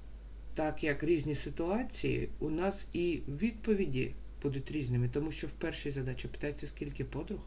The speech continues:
було, а в другій, скільки отримує листівок кожна подружка. Тому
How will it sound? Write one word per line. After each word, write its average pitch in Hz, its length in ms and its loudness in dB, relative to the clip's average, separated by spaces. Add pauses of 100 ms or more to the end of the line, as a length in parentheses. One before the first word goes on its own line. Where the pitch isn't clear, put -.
(200)
було, 117 180 -4 (540)
а 123 80 0
в 117 80 -2
другій, 131 380 0 (300)
скільки 175 600 2 (140)
отримує 143 640 0 (460)
листівок 143 560 2
кожна 147 340 -2
подружка. 123 580 -2 (1400)
Тому 160 460 2